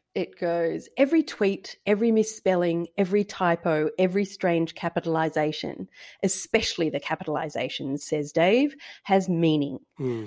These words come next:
Speaker 1: The truth is right there in what the media thinks are his mistakes. He doesn't make mistakes, and he's sending us clues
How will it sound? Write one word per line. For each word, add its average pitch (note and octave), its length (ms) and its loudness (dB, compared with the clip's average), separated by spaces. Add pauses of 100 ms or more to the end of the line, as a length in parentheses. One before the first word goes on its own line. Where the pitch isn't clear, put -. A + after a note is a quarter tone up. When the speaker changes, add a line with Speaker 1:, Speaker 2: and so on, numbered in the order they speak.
(180)
Speaker 1:
The G3+ 80 2
truth D4 320 4
is E3+ 160 0
right F#3 360 4
there F3 280 4
in E3 160 -2
what D#3+ 160 0
the F3+ 40 0
media F3 360 4
thinks E3+ 280 0
are E3 40 -6
his E3 220 -8
mistakes. - 720 -2
He - 140 0
doesn't G#3 300 2
make G#3 380 4
mistakes, - 680 -8
and F#3+ 120 2
he's F#3+ 180 -2
sending G#3+ 320 4
us G3 140 -2
clues D#3+ 760 0